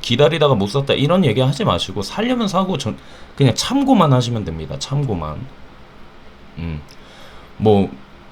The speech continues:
제가 뭐 하라는 대로 해가지고 돈 벌게 되면 뭐 저한테 이득이 되는 것도 아니잖아요. 뭐 저한테 돈 주실 것도 아니잖아요. 어, 저는 그냥 참고하고 저의 관점을 공유해 드리는 것밖에 없으니까, 어, 안 맞으면은 제 거 안 보셔도 상관이 없습니다.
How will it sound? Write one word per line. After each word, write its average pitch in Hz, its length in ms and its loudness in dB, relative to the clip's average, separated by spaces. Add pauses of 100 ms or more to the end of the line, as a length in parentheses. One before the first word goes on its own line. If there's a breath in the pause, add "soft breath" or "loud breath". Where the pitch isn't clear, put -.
(340)
제가 131 380 6
뭐 117 120 6
하라는 151 340 6
대로 107 260 4
해가지고 113 640 2
돈 107 180 -4
벌게 95 280 0
되면 92 240 -2
뭐 82 180 -4
저한테 92 600 -2 (360 loud breath)
이득이 117 280 -2
되는 92 240 -2
것도 98 200 -6
아니잖아요. 80 420 -6
뭐 87 160 -4
저한테 95 300 -2
돈 104 160 -2
주실 104 320 0
것도 107 220 0
아니잖아요. 80 460 -6 (440 loud breath)
어, 80 120 -6
저는 127 320 4
그냥 117 240 2
참고하고 143 600 2
저의 107 280 2
관점을 110 500 -4
공유해 98 400 -2
드리는 92 320 -4
것밖에 95 360 -2
없으니까, 98 840 -4 (400 loud breath)
어, 82 120 -4
안 85 160 2
맞으면은 151 600 2
제 131 140 -4
거 101 100 -2
안 78 160 -8
보셔도 139 340 -2
상관이 151 380 -4
없습니다. 82 760 -6